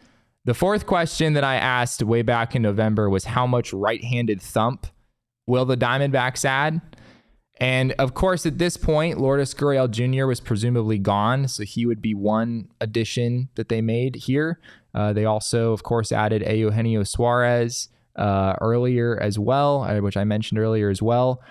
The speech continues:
So you've got those two right-handed bats. I think we were a little surprised maybe that the Diamondbacks went for a left-handed designated hitter, uh, instead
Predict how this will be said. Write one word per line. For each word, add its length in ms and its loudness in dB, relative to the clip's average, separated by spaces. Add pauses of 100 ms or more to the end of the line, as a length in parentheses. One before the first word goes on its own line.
(140)
So 120 -6
you've 100 0
got 220 0
those 240 0
two 220 -2
right-handed 480 0
bats. 500 0 (520)
I 80 2
think 220 0
we 100 4
were 340 2
a 80 2
little 260 2
surprised 680 -2
maybe 360 2
that 120 0
the 80 0
Diamondbacks 720 0
went 320 -2
for 560 0
a 180 0
left-handed 760 -2
designated 560 0
hitter, 360 -2 (380)
uh, 360 2
instead 640 0